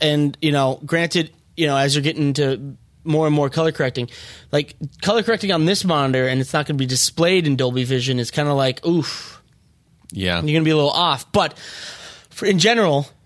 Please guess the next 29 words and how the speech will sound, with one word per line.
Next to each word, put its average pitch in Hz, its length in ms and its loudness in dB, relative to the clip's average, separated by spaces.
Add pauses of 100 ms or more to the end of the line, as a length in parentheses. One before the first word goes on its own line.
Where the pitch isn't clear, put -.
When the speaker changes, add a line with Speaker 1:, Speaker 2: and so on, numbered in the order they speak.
(640)
Speaker 1:
man, 156 360 0 (260)
man 180 460 0 (100)
alive, 143 640 0 (100)
these 143 260 -2
things 147 220 0
look 139 160 -2
sweet. - 520 2 (840)
And 196 220 2
they 196 80 4
include 175 400 0 (160)
mini 196 340 2
L 143 180 0
E 123 100 -4
D. 120 280 -12 (1040)
Not 175 160 0
regular 196 280 2
L 131 180 2
E 117 60 -2
Ds. - 320 -12 (920)
Speaker 2:
Well, 135 100 2
Speaker 1:
So 175 120 2
Speaker 2:
it 175 60 4
Speaker 1:
more 185 120 6
Speaker 2:
says 165 140 4
Speaker 1:
L 190 120 4
E 185 80 2
Ds 180 280 0
packed - 480 -4
tighter. 175 420 2